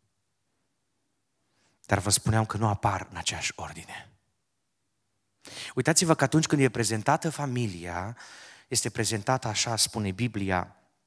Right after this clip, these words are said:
versetul doi, Fapte optsprezece. Acolo a venit, au găsit, sau Pavel a găsit, pe un iudeu numit Aquila. Deci când e prezentată familia, bărbatul este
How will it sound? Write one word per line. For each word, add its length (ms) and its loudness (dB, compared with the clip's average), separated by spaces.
versetul 420 0
doi, 180 2
Fapte 340 -2
optsprezece. 840 -4
Acolo 540 4
a 100 8
venit, 600 -2
au 220 6
găsit, 400 -2
sau 200 -8
Pavel 300 0
a 60 0
găsit, 480 -2
pe 100 2
un 200 2
iudeu 520 0
numit 480 0
Aquila. 840 -6
Deci 240 0
când 180 -4
e 80 2
prezentată 760 0
familia, 800 0
bărbatul 840 4
este 300 0